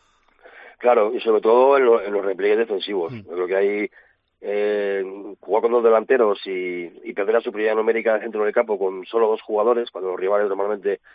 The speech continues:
Speaker 1: están con tres, pues es muy arriesgado, muy arriesgado. Por eso yo creo que está metido a Meseguer, que me parece, me, muy inteligente en un plan de partido, porque por lo menos equilibras, eh, en la zona de dentro del centro del campo, y lo que pasa es que a lo mejor debería probar alguna vez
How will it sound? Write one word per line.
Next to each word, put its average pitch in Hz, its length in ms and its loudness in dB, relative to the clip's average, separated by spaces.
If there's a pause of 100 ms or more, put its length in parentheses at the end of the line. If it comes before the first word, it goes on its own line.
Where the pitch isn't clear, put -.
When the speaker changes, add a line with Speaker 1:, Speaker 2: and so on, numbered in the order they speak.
(140)
Speaker 1:
están 110 300 -4
con 107 160 -2
tres, 117 240 2 (500)
pues 104 180 -2
es 104 140 -4
muy 113 120 2
arriesgado, 95 520 2
muy 92 100 -4
arriesgado. 90 380 -2
Por 95 140 -6
eso 98 160 -2
yo 104 80 2
creo 101 100 -2
que 98 40 -2
está 107 100 -6
metido 101 220 -2
a 104 40 0
Meseguer, 110 440 0 (680)
que 92 220 -2
me 90 80 -4
parece, 95 680 0
me, 95 840 -6
muy 113 300 0
inteligente 113 680 -2 (180)
en 113 140 -8
un 120 100 0
plan 113 140 0
de 113 80 0
partido, 110 320 -2
porque 92 260 -8
por 92 120 -6
lo 98 60 -2
menos 107 180 -2
equilibras, 98 520 -2 (160)
eh, 95 420 -8 (360)
en 101 120 -6
la 101 120 0
zona 107 580 4
de 101 80 2
dentro 110 380 2
del 92 80 -4
centro 107 260 -4
del 107 80 -2
campo, 123 400 0 (420)
y 113 360 -4
lo 104 80 -2
que 101 80 -2
pasa 101 160 -4
es 117 60 0
que 123 120 -2
a 85 100 -6
lo 98 80 0
mejor 104 240 -4
debería 110 220 2
probar 117 240 2
alguna 110 320 0
vez 120 200 2